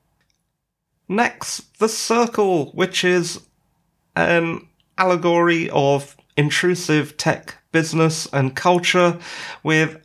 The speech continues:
Emma Watson working her way up the corporate ladder of a Google-ish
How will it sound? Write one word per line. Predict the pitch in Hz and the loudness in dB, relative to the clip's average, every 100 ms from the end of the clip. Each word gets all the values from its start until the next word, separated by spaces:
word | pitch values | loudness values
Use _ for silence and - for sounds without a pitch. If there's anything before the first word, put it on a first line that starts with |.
| - | -4
Emma | 233 214 196 | 0 2 2
Watson | 165 - - 170 160 160 | 0 -2 -4 0 2 2
working | 147 160 160 156 | 2 0 0 -2
her | 131 147 143 | 0 0 0
way | 139 135 135 | 2 2 0
up | 143 143 - | -2 -4 -6
the | 131 | -10
corporate | - 139 139 127 123 | -4 -4 -2 -4 -2
ladder | 123 120 120 120 - | 0 0 2 0 0
of | 123 117 120 - - | 0 2 0 -2 -4
a | 117 120 117 | -2 0 0
Google-ish | 113 202 185 175 185 175 - - | -2 -2 0 2 2 0 -2 -4